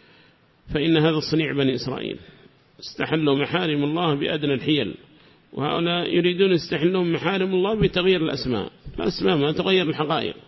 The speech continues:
والله لو سميت الخمر بما سميته من الأسماء الجميلة ما تغير الحقيقة أبدا الأسماء، سميت الربا بما تسميه من الأسماء الجميلة، فإن الأسماء لا تغير الحقائق، وإنما العبرة بالمعاني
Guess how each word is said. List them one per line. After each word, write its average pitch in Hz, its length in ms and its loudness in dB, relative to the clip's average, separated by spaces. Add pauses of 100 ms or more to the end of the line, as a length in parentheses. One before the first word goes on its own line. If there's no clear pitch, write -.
(640)
والله 180 260 0
لو 180 160 2
سميت 170 480 0
الخمر 180 400 0
بما 175 280 2
سميته 175 580 0 (520)
من 165 160 4
الأسماء 170 380 0
الجميلة 151 500 2
ما 175 200 0
تغير 190 420 0
الحقيقة 147 500 -4
أبدا 156 260 0
الأسماء، 104 600 -6 (180)
سميت 180 500 0
الربا 175 400 0
بما 185 280 0
تسميه 180 500 0
من 151 80 0
الأسماء 151 420 -2
الجميلة، 143 520 0 (420)
فإن 165 320 0
الأسماء 160 380 0
لا 156 160 2
تغير 139 360 -2
الحقائق، 113 440 -8 (1800)
وإنما 151 340 4
العبرة 139 340 2
بالمعاني 135 640 2